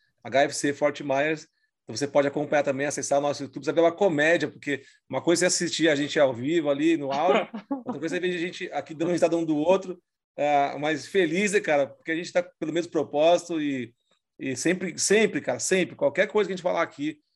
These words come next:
Speaker 1: eu tenho certeza que vai sempre agregar, cara, porque a gente tá
Speaker 2: Sim.
Speaker 1: junto e tudo faz parte, cara. O Badcast é isso, né, cara? A gente não tem,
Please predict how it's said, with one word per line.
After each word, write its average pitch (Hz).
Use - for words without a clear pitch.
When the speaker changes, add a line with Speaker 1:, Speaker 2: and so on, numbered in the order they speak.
Speaker 1:
eu 131
tenho 147
certeza 165
que 160
vai 156
sempre 180
agregar, 151
cara, 127
porque 123
a 139
gente 143
tá 151
Speaker 2:
Sim. 117
Speaker 1:
junto 165
e 135
tudo 196
faz -
parte, 165
cara. 113
O -
Badcast 156
é 139
isso, 147
né, 165
cara? 135
A -
gente 127
não 156
tem, 156